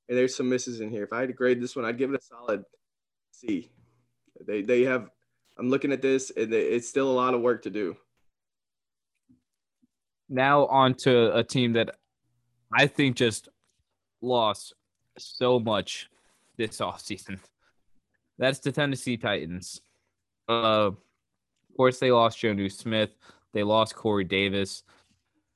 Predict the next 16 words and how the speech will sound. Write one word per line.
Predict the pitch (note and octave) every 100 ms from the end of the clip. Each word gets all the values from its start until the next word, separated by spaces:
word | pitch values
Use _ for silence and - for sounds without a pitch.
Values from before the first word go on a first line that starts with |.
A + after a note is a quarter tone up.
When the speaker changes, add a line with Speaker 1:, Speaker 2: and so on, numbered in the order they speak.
| _ _ _ _ _ _ -
Speaker 2:
But | D3 C#3
if | C#3
y'all | E3 A3+
see | B3 C4 C#4
the, | B3+ -
if | F3+
y'all | A#3 B3 B3
on | A#3
Instagram, | A#3+ G#3 F#3 F3+ D#3
Derrick | C#3 F3 F3+
Henry | F#3+ F3+ F3+ D#3
is | A#2
doing | C#3 D#3 C#3+
these | D3+ C#3+
insane | C#3 - D#3 E3
workouts. | D#3+ D#3+ D3+ A2+ G#2+ G2+ -